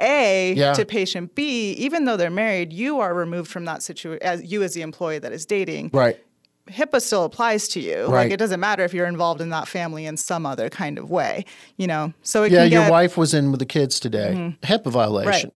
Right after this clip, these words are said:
Speaker 1: Yeah. So it can get really tricky that way.
Speaker 2: Not, not that the, I just wanna be clear, 'cause there's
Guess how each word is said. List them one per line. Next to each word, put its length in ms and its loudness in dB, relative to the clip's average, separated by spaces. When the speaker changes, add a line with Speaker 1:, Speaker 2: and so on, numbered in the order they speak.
Speaker 1:
Yeah. 320 -2
So 340 0
it 140 -2
can 160 2
get 180 2
really 240 2
tricky 300 -4
that 200 -2
way. 120 0
Speaker 2:
Not, 200 0
not 280 2
that 120 2
the, 80 2
I 120 4
just 200 -2
wanna 100 0
be 100 0
clear, 200 -2
'cause 120 -6
there's 300 -4